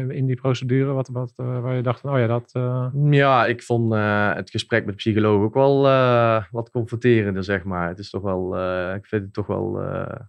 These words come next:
Speaker 2: ja, knap, zeg maar, hoe hun jou kunnen lezen, zeg maar, eh, in, eh, in jouw doen en laten en hoe antwoorden die jij geeft op hun vragen. Ja, dat vond ik toch, eh, het meest confronterend eigenlijk wel en het spannendste.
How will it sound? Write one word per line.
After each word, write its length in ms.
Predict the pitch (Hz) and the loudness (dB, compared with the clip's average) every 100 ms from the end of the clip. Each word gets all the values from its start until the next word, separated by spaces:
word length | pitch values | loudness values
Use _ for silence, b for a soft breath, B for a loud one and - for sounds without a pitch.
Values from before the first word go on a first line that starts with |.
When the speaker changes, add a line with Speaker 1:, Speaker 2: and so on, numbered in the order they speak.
| _ | _
Speaker 2:
ja, 420 | 127 123 92 85 _ _ _ | 2 4 2 -2 _ _ _
knap, 300 | 139 123 - | 4 4 2
zeg 180 | 113 110 | 0 2
maar, 120 | 104 | 2
hoe 260 | 113 113 | 4 4
hun 320 | 113 110 98 - - | 2 2 -2 -10 -4
jou 280 | 113 117 101 | 2 2 2
kunnen 220 | 107 98 | 2 4
lezen, 440 | 113 147 123 98 | 4 4 2 -2
zeg 180 | 95 90 | -6 -8
maar, 260 | 101 92 87 | -8 -8 -8
eh, 300 | 90 87 82 | -10 -10 -10
in, 120 | 95 | -8
eh, 720 | 92 92 92 90 85 87 - | -8 -8 -8 -10 -12 -16 -10
in 60 | 104 | -4
jouw 140 | 98 | -4
doen 160 | 98 98 | -2 -4
en 60 | |
laten 480 | 95 104 120 98 92 | -2 -2 -2 -6 -10
en 160 | 90 92 | -10 -8
hoe 200 | 95 90 | -8 -6
antwoorden 440 | 101 107 104 98 92 | -4 -4 -2 -4 -4
die 100 | 98 | -4
jij 120 | 90 | -2
geeft 240 | 101 92 | -2 -4
op 60 | _ | _
hun 120 | 92 | -8
vragen. 480 | 85 87 92 104 - b b b b b b b b b | 0 2 2 -2 -12 b b b b b b b b b
Ja, 200 | 123 107 | 0 0
dat 120 | 95 | 0
vond 160 | - 110 | 0 0
ik 80 | 98 | 2
toch, 260 | 113 - | 0 2
eh, 640 | 104 101 98 95 90 95 101 | 2 2 2 0 -2 -4 -6
het 120 | 95 | -4
meest 280 | 101 117 - | 0 0 0
confronterend 640 | 135 113 120 131 123 110 | -2 -2 -2 4 4 4
eigenlijk 280 | 98 98 95 | 2 2 0
wel 160 | 95 98 | 0 0
en 60 | |
het 80 | 104 | 0
spannendste. 580 | - 113 98 - 104 | 0 0 0 -4 -6